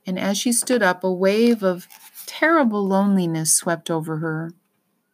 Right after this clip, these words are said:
She wanted to see Granny's face, but the darkness hid everything.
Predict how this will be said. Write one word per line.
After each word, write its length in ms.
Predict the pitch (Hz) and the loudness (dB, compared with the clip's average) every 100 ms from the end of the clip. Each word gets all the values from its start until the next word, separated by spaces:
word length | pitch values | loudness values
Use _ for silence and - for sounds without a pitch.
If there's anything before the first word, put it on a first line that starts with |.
| _ _ _ _ | _ _ _ _
She 200 | - 277 | -4 2
wanted 380 | 240 208 190 175 | 6 6 4 0
to 120 | - | -2
see 240 | 175 214 190 | 0 0 -4
Granny's 540 | - 175 165 160 - | -4 -4 -4 -4 -6
face, 640 | - 165 165 190 - - _ _ _ _ _ _ | -6 -8 -8 -2 -2 -2 _ _ _ _ _ _
but 140 | - 196 | -10 -6
the 80 | 190 | -4
darkness 720 | 196 185 180 185 175 - - | 2 0 2 -2 -2 -2 0
hid 320 | 196 165 - | 0 0 -4
everything. 680 | 180 170 165 160 165 170 170 | -6 -4 -6 -4 -6 -6 -8